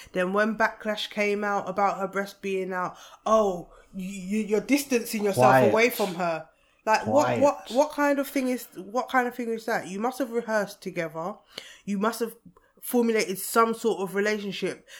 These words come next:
Speaker 1: So cou-, in that instant, you don't just throw the person under the bus.
Speaker 2: Yeah.
Speaker 1: It shows that you're a user. You're, you're just a user, <laughs> you know?
Speaker 2: No, it's true.
Speaker 1: And that, that, that speaks of your character.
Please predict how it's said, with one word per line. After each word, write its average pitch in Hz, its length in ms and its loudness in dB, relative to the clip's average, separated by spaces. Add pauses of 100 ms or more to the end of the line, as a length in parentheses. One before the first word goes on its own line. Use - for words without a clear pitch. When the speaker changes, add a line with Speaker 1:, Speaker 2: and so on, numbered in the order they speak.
Speaker 1:
So 208 260 0
cou-, 269 300 -2
in 277 180 2
that 262 200 0
instant, 254 380 -2
you 202 120 -6
don't 233 200 2
just 220 200 -6
throw 220 160 4
the 196 100 -2
person 196 320 -2
under 185 180 -2
the 175 100 -2
bus. 180 340 -2 (120)
Speaker 2:
Yeah. 113 200 2
Speaker 1:
It 113 60 4
shows 220 480 2
that 175 160 0
you're 196 260 0
a 190 40 2
user. 185 540 -2 (440)
You're, 202 380 -2
you're 202 200 0
just 208 300 -6
a 202 60 -2
user, 302 380 6 (300)
<laughs> - 300 -16
you 226 120 -2
know? 175 260 2
Speaker 2:
No, 220 100 -2
it's 196 140 -6
true. 349 260 0
Speaker 1:
And 214 140 4
that, - 300 0
that, 233 260 0
that 226 180 0
speaks - 380 -2
of 214 120 -2
your 214 140 2
character. 208 680 -2